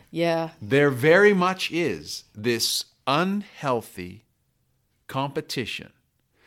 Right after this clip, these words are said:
Speaker 2: that is ever so natural to us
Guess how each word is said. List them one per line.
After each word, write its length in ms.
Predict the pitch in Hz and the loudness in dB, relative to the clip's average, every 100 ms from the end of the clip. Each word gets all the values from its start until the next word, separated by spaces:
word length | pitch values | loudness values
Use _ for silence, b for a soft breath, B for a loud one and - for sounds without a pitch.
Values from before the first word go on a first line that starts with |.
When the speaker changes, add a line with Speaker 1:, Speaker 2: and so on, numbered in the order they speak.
| b b | b b
Speaker 2:
that 280 | 110 120 - | -2 -2 -2
is 440 | 120 113 104 - - _ - | -4 -4 -4 -6 -8 _ -4
ever 300 | 143 175 220 | -4 -2 -6
so 260 | - 175 | -4 -6
natural 500 | 147 120 117 - - - | -6 -8 -10 -14 -20 -20
to 140 | - | -20
us 320 | - - - | -20 -20 -20